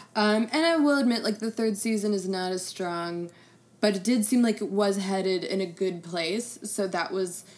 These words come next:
really disappointing to not be able to see where it goes. But then we sort of did,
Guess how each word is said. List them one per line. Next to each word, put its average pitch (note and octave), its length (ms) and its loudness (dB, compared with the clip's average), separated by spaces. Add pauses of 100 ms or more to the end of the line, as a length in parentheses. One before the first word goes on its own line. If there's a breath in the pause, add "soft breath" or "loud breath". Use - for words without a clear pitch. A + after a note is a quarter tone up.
(380 loud breath)
really G3 280 2
disappointing F#3+ 640 -4
to F#3+ 140 -6
not F3+ 200 -8
be F#3 140 0
able F3+ 140 -2
to F3+ 120 -10
see F#3+ 220 -4
where F3 220 -4
it E3+ 120 -8
goes. F#3+ 400 -2
But G#3+ 200 -6
then B3+ 180 2
we C4+ 80 2
sort D#4 500 0
of E4+ 240 -2
did, G#3+ 560 2